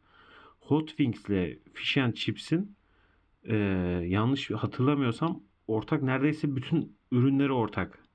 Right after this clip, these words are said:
Artı sushi var. Yani bu, e, bir de şöyle de bir şey var. Sekseninci seviyede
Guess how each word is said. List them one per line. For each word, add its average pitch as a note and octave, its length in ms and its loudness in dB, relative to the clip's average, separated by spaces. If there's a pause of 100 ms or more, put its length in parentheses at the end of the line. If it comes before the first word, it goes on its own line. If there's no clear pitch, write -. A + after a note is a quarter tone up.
(600)
Artı C#3+ 340 0
sushi B2+ 340 -2
var. D#2+ 140 -4
Yani G#2+ 320 2
bu, C3 400 0
e, F#2 460 0
bir A2+ 80 -2
de D3+ 80 4
şöyle B2+ 300 0
de G2 120 0
bir - 40 -10
şey E2+ 200 -6
var. D#2+ 240 -6
Sekseninci A#2+ 520 0
seviyede C3 580 0